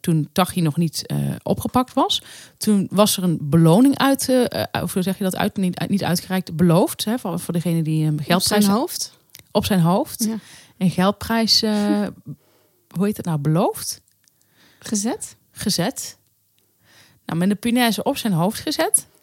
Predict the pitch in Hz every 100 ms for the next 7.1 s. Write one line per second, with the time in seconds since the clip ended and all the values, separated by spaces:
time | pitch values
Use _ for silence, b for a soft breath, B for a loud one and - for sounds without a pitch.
0 | b b b b b _ - 240 233 202
1 | - 214 220 220 220 202 - 233 294 294
2 | 294 - 254 247 294 269 208 240 339 -
3 | 208 - - _ _ _ _ _ _ _
4 | b b b b b _ _ _ - 320
5 | 311 339 - 480 - - b b b b
6 | b _ _ _ _ _ _ 233 202 180